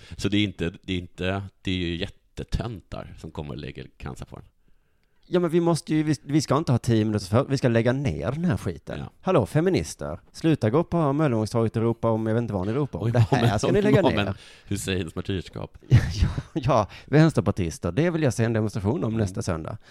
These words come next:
Speaker 2: Och den tredje klausulen
Speaker 1: Mm.
Speaker 2: i, om man ska bli kulla eller mas,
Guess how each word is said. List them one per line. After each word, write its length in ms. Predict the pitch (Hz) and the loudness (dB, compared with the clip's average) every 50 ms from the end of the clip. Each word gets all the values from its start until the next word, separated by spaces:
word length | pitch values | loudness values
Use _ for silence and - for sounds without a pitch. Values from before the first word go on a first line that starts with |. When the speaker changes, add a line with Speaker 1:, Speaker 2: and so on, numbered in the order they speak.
| - - - - - _ | -20 -20 -20 -20 -20 _
Speaker 2:
Och 200 | - - - - - - | -8 -6 -6 -6 -6 -2
den 180 | - 165 175 175 | 2 2 2 2
tredje 360 | - - 190 202 156 127 113 | 2 2 2 2 2 2 0
klausulen 800 | - 123 123 135 147 147 - 196 127 82 73 71 76 92 139 139 | 2 4 4 4 4 2 0 0 0 -2 -2 -4 -4 -6 -6 -8
Speaker 1:
Mm. 180 | - 87 101 147 - _ _ _ _ - | -10 -10 -12 -12 -14 _ _ _ _ -4
Speaker 2:
i, 360 | 135 139 131 127 123 120 120 | -2 0 0 2 2 2 2
om 100 | 110 117 | 2 2
man 100 | 120 117 | 0 0
ska 120 | - - 113 | -2 0 -2
bli 100 | 117 110 | -2 0
kulla 360 | - - 127 131 120 98 90 | 2 2 0 2 2 0 0
eller 120 | 95 104 | 0 -2
mas, 420 | 107 85 76 - 143 - - - | -4 -6 -6 -6 -8 -8 -10 -14